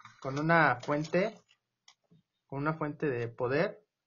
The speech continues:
Hay que cuidar que los cables que, que son de las bocinas no choquen, no choquen, porque si no vamos a hacer un corto y vamos a volar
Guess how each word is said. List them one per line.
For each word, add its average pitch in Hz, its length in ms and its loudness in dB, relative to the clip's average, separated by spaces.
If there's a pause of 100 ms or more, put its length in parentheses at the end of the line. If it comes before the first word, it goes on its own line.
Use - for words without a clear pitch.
(880)
Hay 151 140 0
que 175 180 -2
cuidar 156 340 0
que 143 160 -2
los 127 220 -4
cables 156 480 0
que, 123 480 -2
que 135 120 -2
son 143 200 -6
de 160 80 -2
las 127 140 -2
bocinas 143 420 -4
no 143 180 -4
choquen, 165 480 -6 (480)
no 143 140 -6
choquen, 156 340 -6
porque 135 260 -8
si 131 120 -10
no 135 80 -4
vamos 151 240 -2
a 147 40 -4
hacer 147 120 -4
un 143 120 -6
corto 147 280 -6
y 147 40 -2
vamos 139 260 -6
a 123 60 -4
volar 120 380 -4